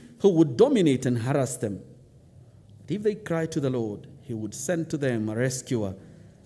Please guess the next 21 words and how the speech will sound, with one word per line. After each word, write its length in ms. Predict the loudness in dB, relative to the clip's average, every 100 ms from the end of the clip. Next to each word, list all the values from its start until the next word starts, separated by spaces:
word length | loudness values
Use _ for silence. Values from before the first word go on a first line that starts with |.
| -10
to 120 | -6
deliver 440 | -4 -2 0 0 0
them 180 | -4 -8
from 260 | -6 -6
their 140 | -4 -6
oppressor. 600 | -8 -6 -6 -6 -8 -12 -18 -20 -20 -20 -20 -20 -20 -20 -20 -20 -20 -20 -6
This 160 | -2 6
went 240 | 6 8
on 180 | 6 6
for 160 | 4 2
a 40 |
long 240 | 4 4 2
time. 460 | 2 2 0 -2 -8 -18 -20 -20 -20 -20 -20 -20 -20 -20 -20 -20 -20 -18
The 100 | -14
striking 540 | -12 -8 -8 -2 0
thing 260 | 0 0 0
is, 560 | -2 -4 -6 -8 -10 -20 -20 -20 -10
they 120 | -8
had 200 | -6 -6
no 180 | -4 -6
king. 460 | -6 -6 -6 -6